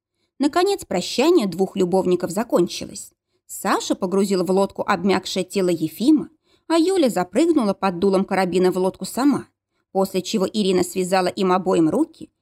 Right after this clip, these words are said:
и моторка отплыла от берега. Саша несколько раз оглядывался назад, но каждый раз видел там Ирину, которая всё так же стояла на берегу,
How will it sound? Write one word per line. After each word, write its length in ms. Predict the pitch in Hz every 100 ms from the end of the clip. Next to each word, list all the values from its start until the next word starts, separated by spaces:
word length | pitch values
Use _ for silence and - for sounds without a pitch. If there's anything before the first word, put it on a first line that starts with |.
| _
и 100 | 208
моторка 540 | 185 160 - 320 - 269
отплыла 480 | 202 - 180 175 165
от 120 | 156
берега. 480 | 214 175 156 - - _ _ _ _ _ _
Саша 380 | - - 403 -
несколько 480 | 190 190 - 180 170
раз 240 | 196 339 -
оглядывался 600 | 175 185 185 180 180 175
назад, 400 | 170 151 180 269 _ _ _ -
но 140 | 190
каждый 360 | 196 190 - 175
раз 320 | 220 370 -
видел 320 | 202 175 180
там 220 | 185 175
Ирину, 420 | 294 339 254 175 175
которая 440 | - - 190 180
всё 160 | - 190
так 240 | 190 180
же 80 | 180
стояла 440 | - 185 185 185
на 140 | 180 170
берегу, 580 | 175 160 - - 302